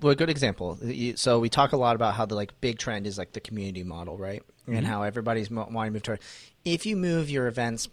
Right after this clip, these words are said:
Speaker 1: more towards a community model and your sponsorships and your exhibitors towards more of a year-long sponsorship, which, by the way, we'll leave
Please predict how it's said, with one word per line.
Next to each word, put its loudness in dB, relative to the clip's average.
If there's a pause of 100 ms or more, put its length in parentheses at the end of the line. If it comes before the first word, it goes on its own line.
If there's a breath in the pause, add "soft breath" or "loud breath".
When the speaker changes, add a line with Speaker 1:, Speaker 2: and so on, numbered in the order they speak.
(120)
Speaker 1:
more 2
towards 2
a -10
community -2
model -2
and -6
your -2
sponsorships -4
and -6
your -4
exhibitors -2
towards -2
more -2
of -6
a -2
year-long 0
sponsorship, -4
which, -2
by -2
the -4
way, 0
we'll -4
leave -6